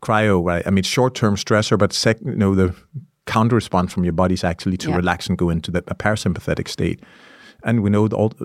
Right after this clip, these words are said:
Speaker 1: all this manipulate, man-, mani-, manipulating temperature,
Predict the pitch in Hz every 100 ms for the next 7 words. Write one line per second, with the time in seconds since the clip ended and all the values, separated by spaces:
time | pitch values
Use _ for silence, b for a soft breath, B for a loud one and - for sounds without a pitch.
0 | - 110 104 104 101 101 - 104 101 -
1 | - 101 - - 104 110 - 98 110 113
2 | 101 95 92 87 b b b b b -
3 | 110 107 - 87